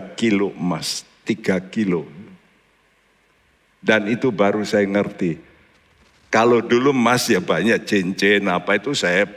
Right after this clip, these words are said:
sering lihat. Tapi emas batangan, never, belum pernah. Kali itu dia bawa emas batangan tiga untuk membangun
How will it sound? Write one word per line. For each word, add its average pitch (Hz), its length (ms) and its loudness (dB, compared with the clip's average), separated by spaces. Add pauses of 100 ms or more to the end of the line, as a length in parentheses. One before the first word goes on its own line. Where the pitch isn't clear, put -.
(120)
sering 95 420 -2
lihat. 123 320 -2 (640)
Tapi 104 320 0
emas 110 320 0
batangan, 98 880 0 (560)
never, 98 800 0
belum 104 400 0
pernah. 98 560 -4 (560)
Kali 95 320 2
itu 127 320 0 (240)
dia 98 160 2
bawa 101 480 -2
emas 101 320 0
batangan 90 640 -4 (160)
tiga 92 640 -2 (480)
untuk 98 480 0 (400)
membangun 95 880 0